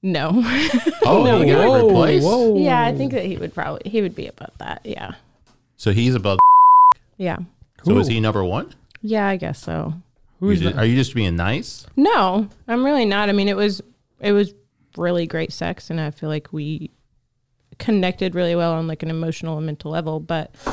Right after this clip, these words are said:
Speaker 2: Oh, shit.
Speaker 1: it just didn't happen, um, you know, often, and we live pretty far apart from each other, so
Speaker 2: Yeah. Mm.
Speaker 1: there's that. Um,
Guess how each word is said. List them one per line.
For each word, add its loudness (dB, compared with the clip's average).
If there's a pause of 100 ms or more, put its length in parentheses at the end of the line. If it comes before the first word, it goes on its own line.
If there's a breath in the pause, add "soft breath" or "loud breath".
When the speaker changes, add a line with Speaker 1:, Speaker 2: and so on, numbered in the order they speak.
(520 loud breath)
Speaker 2:
Oh, -20
shit. -20
Speaker 1:
it -2
just -2
didn't 0
happen, -4
um, -4 (540)
you -8
know, -4 (200)
often, -4
and -4
we -6
live -6
pretty -6
far -4
apart -4
from -4
each -8
other, -6
so -10 (220)
Speaker 2:
Yeah. -6 (880)
Mm. 0
Speaker 1:
there's -4
that. -6 (120)
Um, -6